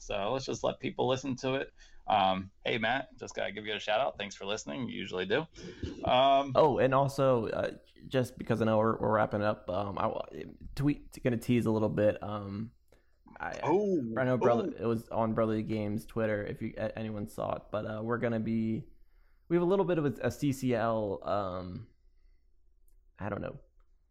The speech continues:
Speaker 2: treat for people, um, that, that, that I think we're gonna be releasing soon that I, I worked on w-, with, with Matt Ralph from Brotherly Game.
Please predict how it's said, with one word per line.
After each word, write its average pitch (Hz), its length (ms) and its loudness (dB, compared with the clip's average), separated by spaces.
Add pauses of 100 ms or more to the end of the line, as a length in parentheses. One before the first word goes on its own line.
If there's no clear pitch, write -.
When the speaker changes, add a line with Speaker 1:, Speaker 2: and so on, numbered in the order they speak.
(280)
Speaker 2:
treat 131 420 -4 (140)
for - 180 -2
people, 147 420 0
um, 110 480 0 (100)
that, 110 300 0
that, 104 200 0
that 98 160 -4
I 117 60 2
think 117 200 -2
we're 110 80 -4
gonna 110 120 -2
be 104 220 -6
releasing 117 440 -2
soon 113 300 -2
that 110 200 2
I, 113 100 4
I 113 240 2
worked 110 260 -2
on 107 120 -2
w-, 110 260 -4
with, 104 300 -4
with 107 180 -6
Matt 101 200 0
Ralph 95 340 -2
from 113 120 -10
Brotherly 101 300 -2
Game. 104 360 -4